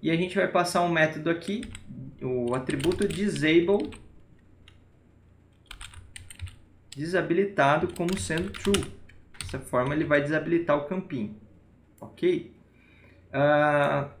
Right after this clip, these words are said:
beleza, a gente vai fazer a exibição agora da mensagem, então exibir a mensagem, então a gente vai fazer o nosso document ponto get element by I D.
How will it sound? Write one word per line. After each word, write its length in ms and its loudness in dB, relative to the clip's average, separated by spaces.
beleza, 600 2
a 160 4
gente 200 0
vai 120 4
fazer 280 2
a 60 4
exibição 500 0
agora 260 4
da 120 2
mensagem, 640 2
então 300 -4
exibir 720 4
a 320 0
mensagem, 800 0
então 180 -6
a 40 0
gente 180 -6
vai 100 -2
fazer 300 -2
o 100 -4
nosso 320 -4
document 540 0
ponto 320 -8
get 280 -2
element 380 -4
by 380 -2
I 100 0
D. 380 -2